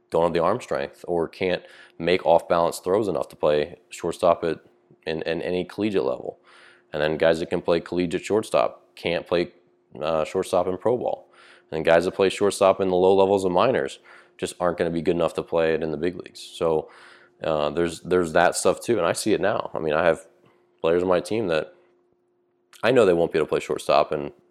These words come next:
Division One baseball. They might be able to play Division One baseball, but not shortstop there. So, um, we'll find a good position for 'em.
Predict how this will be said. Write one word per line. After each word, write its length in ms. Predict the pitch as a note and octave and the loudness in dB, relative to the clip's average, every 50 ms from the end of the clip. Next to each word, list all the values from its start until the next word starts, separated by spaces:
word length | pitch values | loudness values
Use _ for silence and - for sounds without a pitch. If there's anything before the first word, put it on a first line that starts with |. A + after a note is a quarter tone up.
| _ - E2+ | _ -12 -8
Division 260 | D#2+ D#2+ D2+ D2 C#2+ | -6 -4 -2 -2 -2
One 120 | C#2 C2+ | -2 -2
baseball. 400 | C2+ C#2 C#2+ - - D#2+ E2+ F#2+ | -2 -4 -4 -4 -2 -2 -2 -2
They 100 | G2+ G2 | -2 -2
might 160 | F#2 G2 F#2+ F2+ | -2 -2 -2 0
be 80 | G2 | 0
able 80 | F#2+ F2+ | 0 0
to 20 | |
play 120 | - F#2+ F2 | 0 0 -2
Division 240 | E2 E2 E2+ E2 | 0 -2 -2 -2
One 100 | D#2+ D2+ | -2 -2
baseball, 300 | D2+ F2 F#2 - - - | -2 -2 -2 -4 -4 -4
but 100 | D2 D2 | -4 -2
not 120 | C#2+ C#2+ - - | -2 -4 -6 -4
shortstop 400 | - - - - - - - - | -6 -6 -4 -4 -4 -4 -4 -4
there. 240 | A1 C2 - - _ _ _ _ - - - - - - _ _ _ _ _ | -4 -4 -4 -6 _ _ _ _ -20 -20 -20 -20 -20 -20 _ _ _ _ _
So, 340 | - - D2+ C#2+ C#2+ D2+ - - _ _ _ _ _ - - - - - - _ _ - | -6 -2 -2 -2 -2 -4 -8 -14 _ _ _ _ _ -20 -20 -20 -20 -20 -20 _ _ -6
um, 420 | - D2 D2 C#2+ C#2+ C#2 C#2 C#2 - _ _ _ _ _ _ _ - | -2 -2 0 0 0 -2 -4 -6 -12 _ _ _ _ _ _ _ -10
we'll 220 | F#2 F2+ F2 E2+ | -6 -2 -2 -2
find 260 | E2 - F2+ F2 F2 | 0 2 2 4 4
a 60 | F2 | 4
good 180 | E2+ D#2+ F#2 D#2+ | 4 2 0 0
position 320 | - E2 F2 A2 - C#3 | 0 -2 -2 -2 -2 -2
for 260 | - - D#2 D2+ D#2 D2+ | -4 -2 0 2 2 2
'em. 140 | F2+ G#2+ | 0 -2